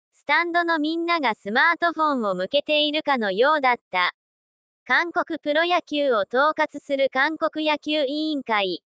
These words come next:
クボが公式YouTubeに公開した始球式の動画には韓国のファンからコメントが並んだ。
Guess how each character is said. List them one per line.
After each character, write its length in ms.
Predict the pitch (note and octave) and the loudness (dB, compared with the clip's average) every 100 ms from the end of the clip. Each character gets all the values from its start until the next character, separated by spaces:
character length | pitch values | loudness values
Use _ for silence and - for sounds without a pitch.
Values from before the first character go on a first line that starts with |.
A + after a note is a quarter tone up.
| _ _ - | _ _ -10
ク 120 | D#4 | -4
ボ 200 | C4+ G3 - _ - | 2 2 0 _ -4
が 160 | G#3+ | -2
公 260 | - C#4+ E4 | 2 2 2
式 380 | - - D4+ D4 | -4 -6 -2 0
YouTube 520 | D#4+ - E4 D#4+ B3+ | -2 -4 -4 0 0
に 160 | G#3 F3+ | -2 -2
公 240 | A#3 C#4 | 0 2
開 300 | C#4+ C#4 C4+ | 2 0 0
し 100 | - | -2
た 140 | - C4 | -4 -4
始 160 | - | -4
球 260 | - D4+ D4+ | -6 -2 -2
式 280 | - - D4 | -6 -6 -2
の 140 | D4 | 0
動 260 | B3+ C#4+ D#4 | 2 2 2
画 120 | D#4 | 0
に 160 | D4+ C#4 | 0 0
は 120 | A#3+ | 0
韓 280 | C4 D#4+ D#4 | 0 -2 0
国 300 | C#4+ A#3+ G#3+ | -2 0 -2
の 120 | F#3+ | 0
フ 80 | C#4 | 0
ァ 120 | D#4+ | 0
ン 40 | C#4+ | 0
か 120 | A#3+ | 0
ら 140 | G#3 | 0
コ 160 | - F#3+ | 0 0
メ 160 | B3+ D4+ | 0 0
ン 80 | |
ト 160 | C#4+ D4 | 0 0
が 120 | C4+ | 2
並 380 | A#3 A#3 B3 B3 | 2 2 2 0
ん 60 | A3 | 0
だ。 200 | G#3+ | 0